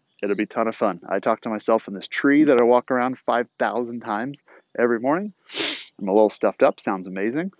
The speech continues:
Excellent podcaster. I'm so good at this. But, um, let me know if you have any other topics you wanna talk through. But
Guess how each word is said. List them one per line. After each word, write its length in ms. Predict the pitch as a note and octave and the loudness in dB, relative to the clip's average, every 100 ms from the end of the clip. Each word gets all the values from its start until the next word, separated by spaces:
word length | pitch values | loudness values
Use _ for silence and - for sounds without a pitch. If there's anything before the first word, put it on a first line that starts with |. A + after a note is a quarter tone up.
| _ _ _ - | _ _ _ -12
Excellent 400 | C#3 - G#2+ E2+ | -8 -4 -4 -4
podcaster. 540 | F#2+ F2+ F2 E2+ F2+ | -6 -6 -10 -8 -10
I'm 100 | F2 | -10
so 160 | - F#2+ | -8 -8
good 160 | F2+ | -8
at 140 | F2 - | -10 -12
this. 240 | F2 - _ _ _ _ _ | -14 -16 _ _ _ _ _
But, 280 | A2 G#2+ - | 4 4 2
um, 640 | A#2 A2 G2+ G2 F#2 F2+ - - | 2 4 4 0 -4 -16 -20 -6
let 140 | A#2 | -2
me 60 | D3+ | 0
know 100 | D#3+ | 0
if 100 | D3 | 0
you 80 | |
have 160 | C#3 C#3 | -4 -4
any 120 | C3 | -2
other 120 | B2+ | -4
topics 400 | A#2+ A#2+ A#2 A#2+ | -2 -4 -6 -8
you 60 | A2+ | -8
wanna 160 | G#2+ G2+ | -8 -6
talk 260 | A#2 G#2+ | -6 -6
through. 180 | - E2+ | -8 -2
But 200 | A2 G#2+ | 0 0